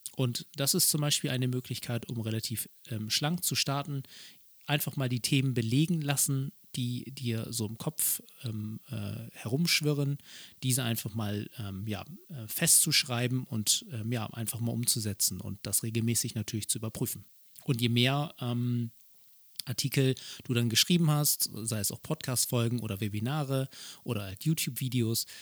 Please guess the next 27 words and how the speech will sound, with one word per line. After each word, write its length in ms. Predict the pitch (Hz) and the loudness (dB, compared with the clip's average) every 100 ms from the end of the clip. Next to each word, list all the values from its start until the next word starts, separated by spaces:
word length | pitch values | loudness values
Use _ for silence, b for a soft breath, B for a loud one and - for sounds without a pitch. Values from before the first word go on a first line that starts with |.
| B | B
desto 240 | 143 - | -2 2
höher 180 | 117 120 | 4 4
die 140 | 123 113 | 2 0
Wahrscheinlichkeit, 640 | 104 117 107 113 - 104 | -2 0 -2 -4 -6 -4
dass 200 | 101 - | 2 2
du 40 | |
dann 160 | 110 104 | 2 -4
dafür 380 | 101 92 - 104 | -4 -4 -4 -4
dann 180 | 101 104 | -6 -8
auch 180 | 104 | -8
gefunden 400 | - - 165 110 | -2 0 0 -2
wirst. 360 | 82 98 - - _ _ - - - - - - B B B B B B - | -10 -8 -8 -10 _ _ -20 -20 -20 -20 -20 -20 B B B B B B -2
Ja, 200 | 143 160 | 0 2
anders 640 | - 175 170 - - - - | 2 4 4 4 2 -2 -2
typische 320 | - 180 - | 2 4 4
Beispiele 480 | 135 135 - 151 139 | 2 2 2 2 0
zum 140 | - 127 | 0 0
Beispiel 280 | 120 - 113 | 0 -2 -6
fürs 220 | - 113 | -4 -6
Performance-Marketing, 1120 | - - 170 202 185 165 165 - - 147 147 | -6 -2 2 2 2 0 0 -2 -2 -2 -2
klar, 400 | - 101 113 120 185 | -6 -4 -2 -4 -6
ähm, 500 | 135 104 104 104 113 107 | -6 -4 -2 -4 -4 -6
Facebook-Ads, 600 | - 120 - - 113 - | -4 -4 -4 -6 -4 -4
Instagram-Ads, 1000 | 113 - 127 110 120 117 117 - - - 151 | -4 -2 -2 -2 -2 -2 0 2 2 -2 -6
ähm, 140 | 107 107 | -8 -8
aber 200 | 110 107 | -8 -6
auch, 260 | 104 - | -8 -8